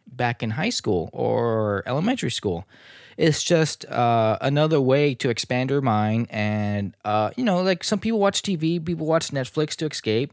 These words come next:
or play, like, fifa on their Xbox to escape. You're just reading books. Like, listen, it's just like listening to podcasts like this or listening to music. This is just my way of, like, uh, taking a break and escaping from,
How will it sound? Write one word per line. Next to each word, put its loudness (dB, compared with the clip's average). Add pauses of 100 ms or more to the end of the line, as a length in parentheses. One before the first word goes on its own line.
or 2
play, 0
like, 0
fifa 4 (500)
on 2
their 2
Xbox 0
to -2
escape. -2
You're -2
just -4
reading 2
books. 2 (280)
Like, -2
listen, -4
it's -4
just -2
like -2
listening -2
to -12
podcasts 0
like 2
this 2
or 4
listening 0
to 2
music. 0 (380)
This -8
is -4
just -2
my 4
way 4
of, 0
like, -2
uh, 0 (140)
taking -4
a 0
break 0
and -8
escaping -6
from, -6